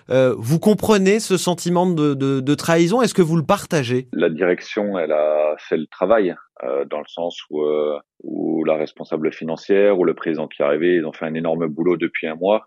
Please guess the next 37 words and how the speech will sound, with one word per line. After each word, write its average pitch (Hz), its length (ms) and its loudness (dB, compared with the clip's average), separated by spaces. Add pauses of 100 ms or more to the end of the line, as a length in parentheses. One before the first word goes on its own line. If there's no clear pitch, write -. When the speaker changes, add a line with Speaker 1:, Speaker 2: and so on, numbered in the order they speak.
(120)
Speaker 2:
et - 60 -4
il 71 120 -2
faut - 80 -16
leur, 71 200 -4
euh, 73 240 2
faut - 140 -2
leur 82 140 2
rendre 85 240 0
hommage. 104 320 2 (300)
Maintenant, 95 500 0
euh, 76 560 0 (120)
c'est 76 800 2
aujourd'hui 80 340 0
les 80 180 0
actionnaires 92 580 -2
qu'on, 76 520 -10
qui - 100 -12
n'ont 78 140 -6
pas 87 180 2
mis 90 120 0
l'argent 92 420 4
ou 107 40 0
qui - 160 -12
n'ont 76 120 -8
pas 107 260 2
trouvé 110 580 0
ou 101 100 2
que, 82 280 -2 (500)
euh, 76 100 -2 (100)
tous 117 260 -4
n'ont 85 100 -6
pas 87 120 -2
été - 180 -2
d'accord 90 380 0
pour 92 120 -4
mettre 87 200 -6
l'argent 104 380 -2